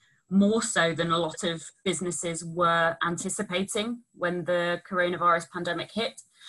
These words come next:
Um, I think, you know, the government has taken a view that they will do anything that is required, um, be that pumping in huge, huge and,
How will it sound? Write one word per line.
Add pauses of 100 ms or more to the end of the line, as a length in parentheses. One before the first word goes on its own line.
(420)
Um, (400)
I
think, (800)
you
know,
the
government
has (100)
taken
a
view
that (360)
they
will
do
anything (480)
that
is
required, (400)
um,
be
that
pumping
in (100)
huge,
huge
and,